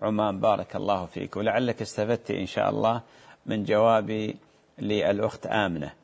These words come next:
من عمان. فالترتيب واجب يا أختي الفاضلة بين الصلوات الفائتة، فقد ثبت أن النبي عليه الصلاة والسلام، آه، فاتته صلاة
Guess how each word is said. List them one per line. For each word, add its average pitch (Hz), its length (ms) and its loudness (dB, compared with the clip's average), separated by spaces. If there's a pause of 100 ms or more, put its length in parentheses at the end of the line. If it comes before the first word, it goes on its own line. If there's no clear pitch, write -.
(140)
من 98 160 -2
عمان. 90 360 2 (480)
فالترتيب 107 840 0
واجب 107 360 4
يا 90 120 0
أختي - 220 -6
الفاضلة 101 440 -2
بين 110 260 0
الصلوات 101 760 2
الفائتة، - 560 -2 (420)
فقد - 200 2
ثبت 123 380 2
أن 101 220 -2
النبي 107 400 0
عليه 98 180 4
الصلاة 101 460 0
والسلام، 104 580 0 (560)
آه، 101 200 2
فاتته 110 520 -2
صلاة 110 320 0